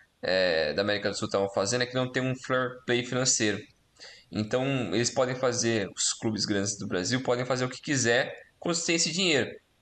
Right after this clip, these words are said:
E como a cota de, de televisão é muito grande pra alguns clubes, não é tão, é, equilibrado assim, né? Então o Flamengo, que recebe um dinheiro absurdo, os caras vão lá e conseguem gastar infinito.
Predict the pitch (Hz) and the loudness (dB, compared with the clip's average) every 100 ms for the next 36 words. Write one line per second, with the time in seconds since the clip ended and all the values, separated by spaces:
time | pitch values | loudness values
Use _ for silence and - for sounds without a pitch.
0 | - - - - 110 113 117 113 123 135 | -20 -20 -20 -4 0 2 2 0 -2 0
1 | 139 131 123 131 127 127 113 113 104 101 | 2 2 2 2 2 0 0 0 0 -2
2 | 110 120 113 110 110 101 - 131 143 147 | -2 0 0 0 0 -2 0 0 2 -2
3 | 143 113 117 110 110 120 107 104 104 - | -2 0 2 0 0 0 0 -2 -4 0
4 | 139 139 104 110 110 107 - 110 98 - | 0 0 0 2 2 0 -2 -2 -2 -8
5 | - _ _ _ - - _ - - 65 | -16 _ _ _ -20 -20 _ -6 -4 0
6 | 107 - 113 107 104 110 107 101 - 135 | -2 0 0 0 2 2 2 0 0 0
7 | 131 120 120 147 131 113 107 98 120 110 | -2 0 0 2 2 2 0 0 0 2
8 | 131 123 127 120 127 127 - - - 156 | 2 2 0 2 4 4 2 -2 2 2
9 | 143 95 - _ _ _ _ - - - | 2 -2 -8 _ _ _ _ -20 -12 -2
10 | - 147 147 160 135 135 175 - 190 285 | 2 2 4 4 4 2 2 2 2 2
11 | 370 - _ _ - 427 - - 339 427 | 0 -4 _ _ 0 2 2 2 0 0
12 | 440 240 - 104 | 2 2 2 -4